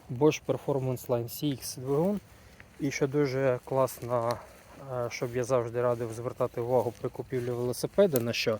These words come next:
Це те, що тут стоїть по вуку. Тобто на цих чотирьох бонках ми можемо відкрутити зірку, зняти захист і злегко її поміняти на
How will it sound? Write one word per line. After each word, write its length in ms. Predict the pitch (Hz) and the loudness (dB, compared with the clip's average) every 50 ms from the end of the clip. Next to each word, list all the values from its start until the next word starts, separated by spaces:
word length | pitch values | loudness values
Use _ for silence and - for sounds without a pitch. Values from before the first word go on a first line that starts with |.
| - - - - - - - - - - | -4 -12 -20 -20 -20 -20 -20 -20 -18 -6
Це 140 | - 131 123 | -2 -2 0
те, 180 | - - 175 | 6 6 6
що 180 | 165 - - 139 | 6 6 0 0
тут 180 | - 147 147 - | 0 0 -2 -2
стоїть 340 | - - 131 131 151 147 - | -2 2 4 4 4 4 2
по 160 | - 139 143 | 6 6 6
вуку. 280 | 139 127 107 - - 113 | 6 6 0 0 -4 -10
Тобто 280 | - 117 - - - 107 | -10 -12 -8 -6 -4 -2
на 140 | 117 127 | -2 -2
цих 200 | 123 - - - | 0 -2 -4 -4
чотирьох 480 | - - - - - 131 135 123 113 101 | -4 -8 -10 -4 -2 2 4 4 2 2
бонках 640 | 110 107 120 117 113 117 113 - 170 190 - - - - - - - - - - | 0 0 2 2 2 0 2 2 2 0 0 -4 -16 -20 -20 -20 -20 -20 -6 0
ми 120 | 131 127 | 2 4
можемо 520 | 127 127 123 123 123 - - 123 120 120 120 | 4 4 6 4 4 4 2 2 2 2 2
відкрутити 580 | 120 117 - - 123 120 - - 113 - - | 2 0 0 0 -2 0 0 -2 -2 0 0
зірку, 340 | 117 120 170 202 202 - 139 | 2 4 4 4 4 4 2
зняти 300 | 117 120 123 117 - - | 2 2 0 0 0 0
захист 360 | 120 147 170 - - 147 - - - | 2 2 2 2 0 -4 -6 -6 0
і 180 | - 127 123 120 | 2 2 2 2
злегко 480 | 113 120 135 147 160 147 - - 135 | 2 4 4 4 4 4 2 2 2
її 160 | 123 120 123 | 4 4 2
поміняти 600 | 127 - - 113 123 117 123 135 139 - - 135 120 | 0 0 -2 -2 0 0 2 2 0 2 2 -2 0
на 360 | 113 113 117 117 113 110 104 | 0 -2 -2 0 -2 -2 -4